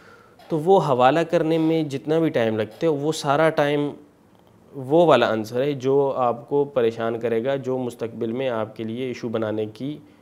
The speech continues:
وہ رکھتا ہے، صلاحیت رکھتا ہے۔ اس عرصے میں موبائل میں پیدا ہونے والے جتنے بھی مسائل ہیں، ان کی بنیاد پہ ایشو کھڑا ہو سکتا ہے کہ بھائی ٹھیک ہے،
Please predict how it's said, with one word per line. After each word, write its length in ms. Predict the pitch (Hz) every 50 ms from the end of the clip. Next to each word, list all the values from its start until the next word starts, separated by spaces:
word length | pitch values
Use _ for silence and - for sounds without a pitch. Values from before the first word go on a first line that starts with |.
| _ _ _ _ _ _ - - - - -
وہ 420 | - - - 120 120 113 110 107 107
رکھتا 320 | 113 110 - - - 117
ہے، 140 | 104 92 82 - - _ -
صلاحیت 440 | - 117 107 101 110 110 110 104
رکھتا 280 | 107 98 95 - - 101
ہے۔ 60 | 92 -
اس 220 | - 160 156 - -
عرصے 340 | 143 123 113 - - 120 113
میں 200 | 113 120 135 143 - - - - - - -
موبائل 360 | 123 113 120 117 120 123 127
میں 280 | 123 127 127 127 127 123
پیدا 380 | 123 - 120 117 113 123 127
ہونے 220 | 120 117 113 113 110
والے 380 | 110 110 110 110 110 113 113
جتنے 360 | 113 113 117 113 - 156 151
بھی 80 | 143 127
مسائل 340 | 117 110 - 110 107 110 110
ہیں، 140 | 107 127 135 - - - - - -
ان 140 | - 127 120
کی 80 | 117 120
بنیاد 280 | 110 110 110 107 110 107 107
پہ 80 | 107 110
ایشو 160 | 110 - 123
کھڑا 180 | 117 123 127
ہو 80 | 135 135
سکتا 280 | - 127 113 - - 120
ہے 60 | 120 117 - _ _ _ _ _
کہ 80 | - 117
بھائی 280 | 120 131 135 127 - - - - _ _ _ -
ٹھیک 320 | - - 175 170 165 147
ہے، 120 | 139 113